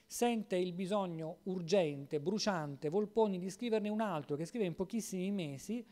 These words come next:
La macchina mondiale, che riguarda proprio il problema di, del ris-, di, di come sia veramente, ehm, sottilissima la linea che,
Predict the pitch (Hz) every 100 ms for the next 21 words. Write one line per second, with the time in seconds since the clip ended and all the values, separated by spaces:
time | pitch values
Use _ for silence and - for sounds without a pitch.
0 | - - _ _ - 175 196 208 - 170
1 | 151 156 170 170 151 123 147 214 - -
2 | - - _ _ _ _ - 240 262 233
3 | 254 269 277 262 196 185 185 233 226 202
4 | 233 226 220 175 160 165 160 214 220 190
5 | 180 208 208 196 254 190 190 180 190 196
6 | - 269 208 165 233 220 208 - - _
7 | - 165 214 226 254 240 208 180 180 -
8 | _ - _ _ _ 180 175 170 170 165
9 | 170 - _ _ _ - 247 247 226 226
10 | 269 - - 151 139 131 135 160 165 214
11 | 208 175 - 196 -